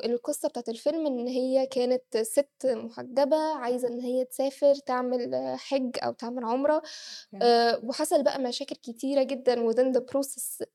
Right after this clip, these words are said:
Speaker 1: واضطرت إن هي تلجأ لحلول هي ما كانتش عايزة تلجأ لها. بس، آآ، أنا متحمسة للفيلم جدًا.
Speaker 2: هل أعلنوا إمتى هينزل الفيلم؟
Speaker 1: آآ، لأ، لسه ما أعلنوش.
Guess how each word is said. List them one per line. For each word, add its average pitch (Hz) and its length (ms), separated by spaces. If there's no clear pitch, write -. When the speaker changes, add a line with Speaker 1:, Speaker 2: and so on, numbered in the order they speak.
Speaker 1:
واضطرت 240 1200
إن 240 140
هي 240 260
تلجأ 262 440
لحلول 240 800
هي 233 120
ما 233 100
كانتش 233 260
عايزة 240 200
تلجأ 226 280
لها. 247 260
بس، 220 540
آآ، 277 720
أنا 254 100
متحمسة 254 600
للفيلم 247 460
جدًا. 240 340
Speaker 2:
هل 254 60
أعلنوا 240 420
إمتى 226 200
هينزل 226 340
الفيلم؟ 262 280
Speaker 1:
آآ، 233 100
لأ، 233 160
لسه 233 200
ما - 100
أعلنوش. 240 580